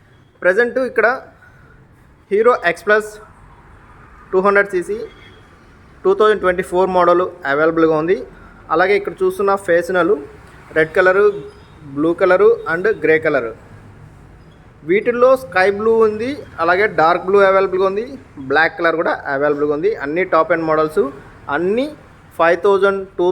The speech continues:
థౌజండ్, సెవెన్ థౌజండ్, టెన్ థౌజండ్ ఇలా తిరిగిన కిలోమీటర్స్ తిరిగిన వెహికల్సే అవైలబుల్గా ఉన్నాయి. So అన్ని టూ థౌజండ్ ట్వంటీ త్రీ మోడల్ వెహికల్స్, టూ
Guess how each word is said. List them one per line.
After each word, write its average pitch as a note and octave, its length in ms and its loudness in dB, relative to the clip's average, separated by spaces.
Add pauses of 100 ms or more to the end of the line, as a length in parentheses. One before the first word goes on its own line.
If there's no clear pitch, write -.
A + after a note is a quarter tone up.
థౌజండ్, G3 380 0 (840)
సెవెన్ F#3 300 0
థౌజండ్, G3 320 0 (100)
టెన్ F3 240 0
థౌజండ్ G3 320 0 (500)
ఇలా A3 180 4
తిరిగిన G3+ 320 2
కిలోమీటర్స్ E3+ 420 0 (160)
తిరిగిన D3 300 -2
వెహికల్సే C#3 380 -2
అవైలబుల్గా D3 420 0
ఉన్నాయి. A#2 200 -10 (320)
So F3+ 60 -4 (120)
అన్ని E3+ 280 0
టూ G3 140 2
థౌజండ్ F#3+ 280 0
ట్వంటీ E3+ 260 -2
త్రీ F3+ 200 -2
మోడల్ D#3+ 280 2
వెహికల్స్, D#3+ 360 -2 (600)
టూ F3+ 80 0